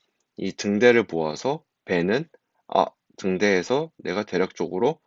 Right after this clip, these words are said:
이 위치에 있겠구나"라고 이제 매저가 가능하고 대략적으로 "아, 나는 이 위치겠구나"라고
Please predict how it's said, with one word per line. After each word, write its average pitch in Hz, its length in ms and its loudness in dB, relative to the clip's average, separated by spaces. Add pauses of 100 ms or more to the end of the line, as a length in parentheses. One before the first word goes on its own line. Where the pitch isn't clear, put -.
(600)
이 107 320 -4 (180)
위치에 92 400 -4
있겠구나"라고 80 840 -10
이제 71 280 -10 (360)
매저가 90 420 0
가능하고 82 600 -6 (380)
대략적으로 90 600 -2 (300)
"아, 107 220 0
나는 110 280 -2
이 113 200 0
위치겠구나"라고 98 1400 -6